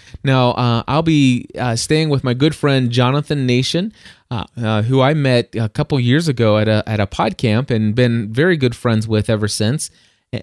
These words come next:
and I'm looking forward to going down there and seeing him again, and I'm sure we'll be attending that together.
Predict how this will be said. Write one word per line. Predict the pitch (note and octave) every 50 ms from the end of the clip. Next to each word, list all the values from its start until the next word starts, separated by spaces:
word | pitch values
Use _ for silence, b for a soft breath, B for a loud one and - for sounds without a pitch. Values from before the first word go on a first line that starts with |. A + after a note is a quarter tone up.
| _ -
and | C3 B2 A#2+ A#2+ A#2+
I'm | A#2 A2+ A#2
looking | C3+ D3+ - D3 B2+ -
forward | - C#3 B2+ A#2+ A2+ -
to | A#2+ A2+
going | A#2 A#2 A2+ A2
down | G#2+ A2 G#2+ G#2+
there | A2 A#2 C#3
and | C3+ A2 G2+
seeing | - - B2+ B2 A#2+ A2+
him | A2+ C3 C3 B2+
again, | B2+ A#2+ B2 A#2+ B2+ D3
and | C#3+ A#2 G#2
I'm | G#2 A2
sure | - - C3 B2 B2
we'll | A#2+ B2+
be | B2 B2+ B2 A2+
attending | G#2+ - C#3 B2 B2+ B2+ A#2+ A#2+
that | A#2 - -
together. | - B2 A#2+ C3 C3+ C3+ C3 C#3+ G3 G3+ -